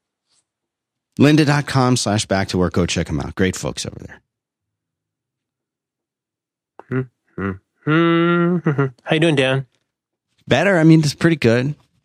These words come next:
Speaker 1: It's stre-, you know, it's stressful. You know, you like, like, it's weird because we, you know, you think, uh, if, if you swim in the waters that Merlin and I swim in, folks.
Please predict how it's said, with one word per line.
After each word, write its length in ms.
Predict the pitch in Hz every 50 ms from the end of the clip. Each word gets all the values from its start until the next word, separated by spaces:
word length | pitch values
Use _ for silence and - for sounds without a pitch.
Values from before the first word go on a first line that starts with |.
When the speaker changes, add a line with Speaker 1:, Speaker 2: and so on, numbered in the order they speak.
| _ _ _ _ - - - - - - - - - - -
Speaker 1:
It's 200 | - 156 - -
stre-, 240 | - 185 185 208 175
you 80 | 202
know, 120 | 226 208 160
it's 100 | 156 -
stressful. 420 | - 147 - 202 - - 233 226
You 120 | 202 170 175
know, 100 | 180 175
you 280 | 170 151 175 160 127
like, 300 | - 170 190 175 - 143 127
like, 360 | 143 160 160 - - - _ _
it's 200 | 143 147 - 143
weird 420 | 135 135 165 185 220 233 226 175
because 640 | 131 127 - - 123 117 113 113 113 107 - - - _ _ _ _ _ _ _ _ _ _ _ _ _ _ _ _ _ _ _ _ _ _ _ _ _ _ _
we, 300 | - 113 123 156 165 156 - _ - _ _ _ _ _
you 140 | 127 135 151
know, 80 | 151 104
you 200 | 101 113 135 135
think, 260 | 135 - 160 165 -
uh, 180 | 127 - 101 110 - - 113 92 - - - -
if, 260 | - 127 120 - -
if 200 | 131 135 - -
you 100 | 127 117
swim 420 | - - - - 147 175 175 175
in 80 | 175 160
the 80 | 151
waters 420 | 131 123 123 117 110 101 92 85 82
that 120 | 87 82
Merlin 320 | 80 95 95 95 95 92 90
and 100 | 87 85
I 80 | 82
swim 320 | 78 - - 92 90 87 80
in, 140 | 71 69
folks. 480 | 65 - - 62 65 65 - - - -